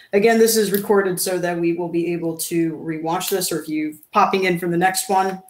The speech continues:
haven't got a chance to take a look at this, no worries. You can watch it, uh, post-conference. So I'm sorry that I couldn't get through all the questions. It was a very engaging conversation. But again, um, I'm certain that you could message Jonathan, or also if you want to pop into an open discussion room, we have several available.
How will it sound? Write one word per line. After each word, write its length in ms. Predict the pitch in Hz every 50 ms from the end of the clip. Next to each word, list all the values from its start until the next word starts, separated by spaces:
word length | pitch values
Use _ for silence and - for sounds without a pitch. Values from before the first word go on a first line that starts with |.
| - - - _ _ _ _ _
haven't 260 | - 196 190 185 190
got 100 | 190 175
a 40 | 170
chance 220 | - 190 170 170
to 40 | -
take 160 | - 175 175
a 40 | 165
look 180 | 170 170 165
at 80 | - -
this, 200 | 175 165 160 -
no 140 | 170 160 160
worries. 400 | 165 165 170 170 170 165 160 160
You 80 | 156
can 220 | 156 - 160 156 165
watch 280 | 160 160 170 165 - 175
it, 180 | 175 165 165
uh, 300 | 160 156 143 147 151 156 156 - _
post-conference. 920 | 190 180 - - - - 196 180 170 - - 233 - - - - - - _ _ _ _ -
So 280 | - - 220 214 214 208
I'm 220 | 196 208 202 196
sorry 240 | 190 - 247 247 254 254
that 80 | 254
I 40 | 240
couldn't 220 | 240 247 233 233
get 180 | 208 226 226 226
through 180 | 220 208 196 -
all 180 | 196 196 202
the 60 | 196
questions. 600 | - - - 196 190 - - 208 196 190 190 170
It 60 | 180 175
was 160 | 180 170 170
a 60 | 175
very 220 | 170 190 190 190
engaging 500 | 185 180 175 170 180 180 180 175 180 180
conversation. 720 | 165 175 180 175 175 170 170 - 185 175 165 - 175 175 170
But 140 | 170 170 170
again, 480 | 170 185 202 202 202 202 202 196 - - _ _ - - _ _ _ _ _ _
um, 500 | 180 175 175 175 170 165 165 165 160 -
I'm 120 | - 165 165
certain 240 | 165 - 175 185 175
that 120 | 175 165
you 140 | 170 175 170 165
could 280 | - 170 165 160 - 180
message 380 | 180 170 170 - 170 165 -
Jonathan, 420 | - 170 160 160 156 160 175 170 170
or 160 | 160 156 156
also 380 | 160 160 160 - 180 175 165 160
if 80 | 165 170
you 60 | 180
want 240 | 165 165 160 151 -
to 60 | -
pop 240 | 180 180 165 165 -
into 440 | 180 170 160 - - - 180 170 160
an 120 | 151 156 -
open 300 | 180 175 170 170 165 156
discussion 840 | 151 143 - - - - 196 196 196 - 208 208 208 208 202 202 202 -
room, 380 | 202 202 208 208 208 208 202
we 120 | 180 160 -
have 420 | - 165 165 170 170 165 - - -
several 400 | - 185 185 175 175 165 156 151
available. 640 | 160 160 165 165 185 180 190 196 202 196 196 -